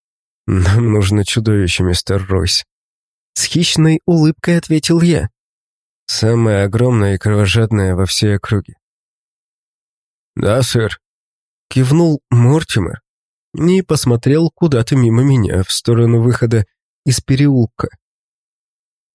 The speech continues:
Я видел, как лицо Ройса напряглось, а сам он моментально подобрался.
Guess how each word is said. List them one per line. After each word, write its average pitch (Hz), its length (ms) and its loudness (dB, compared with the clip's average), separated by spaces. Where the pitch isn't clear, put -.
Я 202 140 0
видел, 180 320 0
как - 260 -4
лицо 143 400 2
Ройса 127 360 2
напряглось, 123 760 0
а 101 60 2
сам 143 320 0
он 139 120 2
моментально 139 580 2
подобрался. 127 800 0